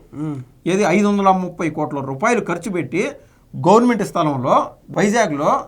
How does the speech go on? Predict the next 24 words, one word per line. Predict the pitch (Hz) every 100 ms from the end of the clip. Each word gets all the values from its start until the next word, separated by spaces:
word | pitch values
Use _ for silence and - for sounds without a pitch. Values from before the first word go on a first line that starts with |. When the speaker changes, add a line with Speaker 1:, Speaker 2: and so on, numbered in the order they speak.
| -
Speaker 2:
ఆ |
బెంగళూరు | 151 165 226 240
యలహంక | 196 190 214 202 185
ప్యాలెస్ | 160 147 -
చూస్తే | 131 127 147 165
అర్థమవుతుంది. | 143 156 139 135 123 220 - - - - - -
మన | 185
దేశంలో | 180 - 185 240 247 233
అటువంటి | 202 185
బిల్డింగ్ | 165 190 208
కట్టినోడే | 170 - 170
లేడు. | 185 151 165 - - - _ _ _ - 143
ఆ, | 175 131
ఎంత | 160 190
అవినీతి, | 214 214 190
అసలు | 160 160
దేనికి | 151 214 247
కడుతున్నాం | 220 214 226 208
అనే | 196 190 190
దానికి | 180 180
కూడా | 170 220 190 214
చిట్టా | 202 240
కూడా | 226 220 -
చెప్పలా. | 135 160